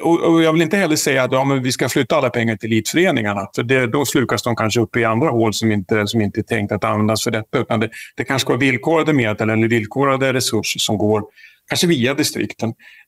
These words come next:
Nu säger jag, nu kommer jag säga något som kanske sticker ut hakan lite då. Jag är inte säker på att tjugofyra distrikt är rätt för svensk fotboll heller utifrån det här perspektivet.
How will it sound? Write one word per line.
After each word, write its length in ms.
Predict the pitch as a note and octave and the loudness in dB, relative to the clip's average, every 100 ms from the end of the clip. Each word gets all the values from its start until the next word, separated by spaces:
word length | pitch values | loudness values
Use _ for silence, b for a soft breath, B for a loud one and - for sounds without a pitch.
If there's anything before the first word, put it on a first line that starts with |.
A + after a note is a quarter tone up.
| - | -2
Nu 120 | D3+ | 0
säger 200 | E3 F#3 | 2 2
jag, 160 | F3 - | 2 0
nu 60 | |
kommer 140 | - F#3 | 0 2
jag 60 | |
säga 160 | F3 D#3+ | 2 0
något 160 | D3+ | 0
som 300 | D3 C#3+ C#3 - | 0 0 0 -2
kanske 300 | D#3+ C#3 C3+ | -2 0 -2
sticker 340 | - C#3+ - | -2 -4 0
ut 140 | B2 A#2 | 0 2
hakan 300 | A#2 - A2+ | 0 0 0
lite 220 | A2+ D3+ | 2 2
då. 140 | A#2+ | 2
Jag 120 | A2 D#3+ | 2 2
är 40 | |
inte 180 | F#3 E3 | 2 0
säker 300 | D#3 C#3 C3 | 0 0 -2
på 100 | B2+ | -2
att 80 | A#2+ | -2
tjugofyra 480 | C3 C#3+ B2 C#3+ | -2 0 0 0
distrikt 440 | B2+ - A#2+ G#2+ - | 0 -2 0 0 -2
är 60 | |
rätt 320 | A2 D3 - - | -2 -2 -4 -4
för 100 | A#2 | -2
svensk 340 | - G#2 - | 0 -2 -2
fotboll 480 | B2+ G#2+ - E3 A2 | -6 -8 -4 -2 0
heller 380 | F#3 D#3+ A#2 A#2 | 2 2 0 0
utifrån 440 | A2 - G#2+ A#2+ | -2 -2 -2 0
det 80 | A#2 | 0
här 140 | A2+ | 0
perspektivet. 680 | A2 A2+ - A2+ A#2 G#2 A#2+ | -2 -2 -4 -6 0 2 0